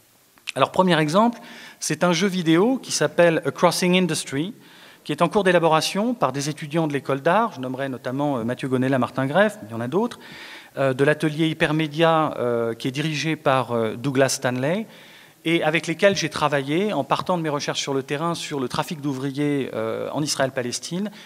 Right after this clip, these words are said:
Et l'idée, en fait, c'est de donner une vue et une appréciation des dynamiques, euh,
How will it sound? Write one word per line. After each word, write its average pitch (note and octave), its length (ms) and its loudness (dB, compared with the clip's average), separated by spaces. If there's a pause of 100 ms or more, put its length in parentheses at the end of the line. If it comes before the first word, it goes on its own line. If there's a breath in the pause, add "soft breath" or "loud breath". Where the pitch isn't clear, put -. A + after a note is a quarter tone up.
(200 loud breath)
Et C3 80 -6
l'idée, D3 360 -4
en C3 100 -2
fait, F#3 240 0
c'est C3+ 160 -6
de B2+ 80 -4
donner E3 360 4
une D#3 200 0
vue F3 340 -2
et B2 40 0
une A#2+ 140 -4
appréciation E3+ 800 -2 (380 loud breath)
des B2+ 140 -2
dynamiques, F3+ 680 2 (360)
euh, A#2+ 360 0